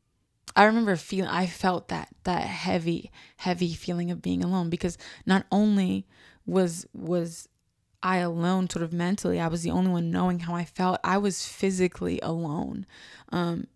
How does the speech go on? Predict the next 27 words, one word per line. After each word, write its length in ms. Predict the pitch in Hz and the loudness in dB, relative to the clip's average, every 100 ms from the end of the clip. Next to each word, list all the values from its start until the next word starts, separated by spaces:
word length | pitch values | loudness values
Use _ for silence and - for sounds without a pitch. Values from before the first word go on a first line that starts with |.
| - | -2
and 580 | 185 170 175 170 - - _ _ - | 0 0 -2 -6 -10 -20 _ _ 0
that's 260 | 185 196 190 | 2 2 0
a 60 | |
tough, 460 | - 175 165 - - - | -4 -4 -6 -10 -18 -2
that's 180 | 180 202 | 0 0
a 40 | |
tough 220 | - 180 | -2 -4
feeling, 460 | - 180 180 190 202 - - - - | -2 -4 -4 -6 -8 -12 -20 -20 -8
especially 540 | - 190 - 226 - 233 | -2 -2 0 0 2 2
when 80 | 226 | 2
you 80 | |
don't 220 | 190 185 185 | 2 0 0
know 100 | 175 | -2
what's 220 | 170 - | -2 -4
happening 500 | 165 156 - - - | -6 -6 -6 -6 -8
to 140 | - | -8
you. 220 | - - - | -8 -8 -8
So 440 | - 190 175 175 175 - - - - | -2 2 4 2 -2 -18 -20 -20 -4
they 100 | 190 | -2
call, 220 | 190 202 | 0 0
they 180 | 202 190 | 0 0
get 160 | 190 202 | 2 2
me 100 | 220 | 0
a 40 | |
room, 400 | 180 180 175 175 - | 0 0 0 -2 -4
um, 300 | 170 175 165 - | -4 -2 -4 -4
and 580 | 170 170 170 165 170 - | -4 -2 -2 -4 -8 -12